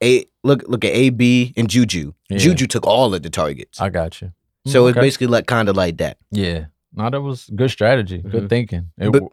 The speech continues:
Speaker 1: mm-hmm.
Speaker 2: whatever you did, it worked.
Speaker 1: Yeah, but it was like eighty-five, it was like eighty-five percent, um,
Speaker 2: <laughs>
Speaker 1: winging it.
Speaker 2: Winging it.
Speaker 1: It was eighty-five percent winging it.
Speaker 2: There's nothing wrong with that. Yeah, 'cause I mean, he's, he's, man, he's putting up numbers.
Speaker 1: Mm-hmm.
Speaker 2: Okay, cool.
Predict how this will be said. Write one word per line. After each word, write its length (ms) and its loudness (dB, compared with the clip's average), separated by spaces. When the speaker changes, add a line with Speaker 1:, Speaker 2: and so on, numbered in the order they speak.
Speaker 1:
mm-hmm. 100 0
Speaker 2:
whatever 240 2
you 140 2
did, 220 4
it 80 2
worked. 340 0
Speaker 1:
Yeah, 240 4
but 140 0
it 20 6
was 100 0
like 160 0
eighty-five, 520 -4
it 60 -2
was 160 2
like 140 -4
eighty-five 500 -8
percent, 500 -10
um, 580 -10
Speaker 2:
<laughs> 40 -16
Speaker 1:
winging 300 0
it. 60 -2
Speaker 2:
Winging 260 2
it. 120 -2
Speaker 1:
It 160 2
was 120 0
eighty-five 480 0
percent 240 -8
winging 220 -12
it. 40 -14
Speaker 2:
There's 160 -8
nothing 320 -4
wrong 300 -2
with 140 2
that. 220 -6
Yeah, 300 -2
'cause 200 -8
I 100 -4
mean, 300 -6
he's, 380 -10
he's, 320 -8
man, 400 -6
he's 100 -6
putting 240 -4
up 80 -8
numbers. 460 -10
Speaker 1:
Mm-hmm. 300 -6
Speaker 2:
Okay, 400 0
cool. 320 0